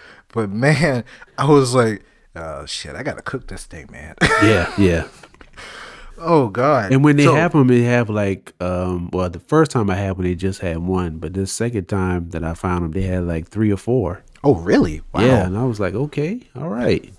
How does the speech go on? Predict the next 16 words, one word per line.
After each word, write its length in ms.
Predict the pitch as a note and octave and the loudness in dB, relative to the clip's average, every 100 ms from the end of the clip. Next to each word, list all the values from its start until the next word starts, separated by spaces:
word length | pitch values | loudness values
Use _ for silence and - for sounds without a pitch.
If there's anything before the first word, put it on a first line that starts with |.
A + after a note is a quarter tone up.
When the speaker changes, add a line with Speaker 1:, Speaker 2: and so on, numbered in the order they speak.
| _ | _
Speaker 1:
Did 180 | - A#2+ | -2 0
you 120 | A2 | -2
get 420 | F#2+ C3+ G#3+ - A2 | -2 2 0 -2 -6
just 360 | D3+ - - - | -4 -4 -10 -6
one, 300 | D#3 A#3+ A3+ | 0 0 0
or 100 | E3 | -2
did 280 | C3 B2+ G#2+ | -4 -8 -8
you 60 | G2+ | -4
Speaker 2:
I 80 | F#3 | 0
Speaker 1:
stock 300 | E3+ F#3+ F3 | 0 0 0
Speaker 2:
got 20 | |
Speaker 1:
up? 80 | E3+ | 2
Speaker 2:
just 220 | E3 D3 A#2+ | 2 0 -2
one 500 | G#2 B2+ C#3+ C3+ B2 | 0 4 4 4 2
because 640 | A2+ - B2+ A2 G#2+ F#2+ | -2 -2 -2 -2 -2 -4
I, 180 | F#2 | -4